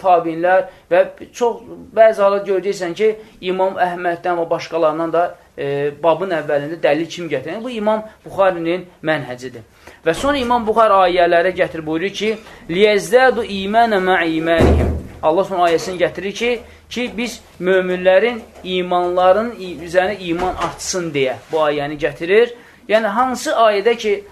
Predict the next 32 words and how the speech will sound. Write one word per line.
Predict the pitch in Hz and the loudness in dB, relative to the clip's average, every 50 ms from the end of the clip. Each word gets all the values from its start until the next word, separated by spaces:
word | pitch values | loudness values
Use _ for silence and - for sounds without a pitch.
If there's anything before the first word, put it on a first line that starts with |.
| - - _ - | -20 -20 _ 0
artırmaq, | 185 185 185 180 180 - - 175 190 208 214 214 214 | 2 2 2 2 0 -6 -12 -10 -2 0 0 -2 0
azaltmaq | - 170 165 160 180 165 151 165 185 185 180 | -2 -4 -4 -2 -2 -4 -4 -4 -8 -8 -8
sözü | - - 160 151 156 | -8 -10 -10 -8 -2
varsa | 160 180 180 180 - | -2 -2 -2 -2 -2
o | 170 | 2
ayələri | 170 160 156 151 143 143 151 147 | 2 2 2 0 -2 -4 -4 -4
gətirir. | 143 143 117 - - 120 120 123 123 - - | -6 -8 -8 -8 -14 -18 -18 -20 -20 -18 -12
Növbəti | 165 180 185 185 185 190 190 240 240 | -4 -2 -2 0 0 0 0 2 0
ayədə | 233 214 196 175 | 0 0 -2 -4
buyurur, | 175 170 180 180 175 | -4 -6 -8 -8 -6
buyurur | 175 175 190 214 | -6 -4 -4 -4
ki, | 214 214 254 247 208 - - - - - - - | -6 -6 -6 -8 -8 -10 -16 -20 -20 -20 -6 2
"Vazidnahum | 165 196 202 202 175 185 147 143 170 208 226 233 220 220 202 180 151 | 2 4 4 4 0 -6 -6 -2 2 2 2 4 2 0 -4 -4 -4
huda", | 151 160 160 160 151 147 143 143 | -4 -2 2 2 4 4 4 2
onların | - 170 165 165 165 165 160 170 185 208 226 226 196 - - - - _ _ _ - | 0 0 -2 0 2 2 2 4 4 4 2 2 -2 -10 -18 -20 -20 _ _ _ -10
imanlarını, | 160 160 160 160 156 156 151 151 147 143 147 147 156 160 147 143 | -6 -4 0 2 2 2 2 4 2 2 2 2 -2 -4 -2 0
yollarını, | 151 147 151 147 147 143 143 143 147 170 170 | 0 0 0 2 0 0 0 0 -2 -4 -6
hidayətini | 160 156 143 151 143 135 135 - 139 139 156 151 | -6 -2 0 2 2 2 0 -4 -8 -10 -10 -8
deyir, | 139 143 147 165 160 151 - - - - _ | -6 -6 -6 -6 -8 -10 -18 -20 -20 -10 _
artırdıq. | 147 143 143 143 139 - 135 123 117 127 120 107 - - - _ _ | -2 -2 -2 -2 -6 -12 -14 -12 -10 -12 -12 -12 -14 -20 -20 _ _
Sonra | - - 233 240 233 190 | -8 -6 -4 -4 -4 -4
buyurur | 175 180 185 208 220 | -2 -2 -2 -2 -4
ki, | - 220 233 226 208 - - - _ _ | -6 -6 -8 -8 -10 -14 -20 -20 _ _
"Və | - 180 185 | 2 4 4
yezidullahu | 190 185 175 233 254 240 190 208 196 196 202 214 220 214 208 196 | 4 4 0 -2 -6 -4 -2 -2 -2 0 4 4 4 4 4 0
allazina | 180 180 180 185 190 214 226 214 202 | 0 2 2 2 2 2 -4 -4 -4
ihtadaw | 190 - - 180 214 202 202 208 190 165 175 | -4 -4 -2 0 0 4 4 2 2 2 0
hudan." | 185 170 156 147 131 120 - | 0 2 2 0 -2 -2 -2
Allah | - 156 165 180 202 190 | 0 0 2 2 0 -2
Subhanahu | - - 190 196 190 156 | -2 -4 -4 -4 -4 -4
iman | 165 165 175 190 196 | -6 -4 -4 -4 -4
edənlərin | 190 170 160 160 165 160 160 160 156 160 170 208 233 240 220 | -4 -4 -2 -2 -2 -2 0 0 2 2 2 2 0 -2 -4